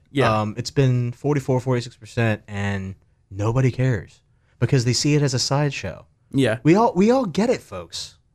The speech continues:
Speaker 1: Imagine the
Speaker 2: You're
Speaker 1: meltdown.
Speaker 2: against Trump.
Speaker 1: Imagine the meltdown they're gonna have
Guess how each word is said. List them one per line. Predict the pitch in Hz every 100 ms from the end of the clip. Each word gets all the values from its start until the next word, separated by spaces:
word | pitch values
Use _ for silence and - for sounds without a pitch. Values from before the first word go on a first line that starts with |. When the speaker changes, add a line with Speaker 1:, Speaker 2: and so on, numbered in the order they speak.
| _ -
Speaker 1:
Imagine | 165 196 240 262
the | 247
Speaker 2:
You're | 175 160
Speaker 1:
meltdown. | 156
Speaker 2:
against | 175 190 117
Trump. | - 196 139 - - _ _ _ -
Speaker 1:
Imagine | 143 156 196 233
the | 190
meltdown | 147 143 147 135
they're | 131
gonna | 127 117
have | 123 92 82